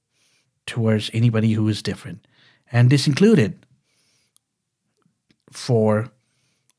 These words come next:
what is pre-, presumed to be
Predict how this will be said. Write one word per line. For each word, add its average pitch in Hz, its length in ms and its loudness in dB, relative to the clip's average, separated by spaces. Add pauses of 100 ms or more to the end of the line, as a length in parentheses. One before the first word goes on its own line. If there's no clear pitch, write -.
what 131 320 0
is 127 140 -2
pre-, 117 260 -4 (520)
presumed 120 520 2
to - 80 -8
be 123 240 0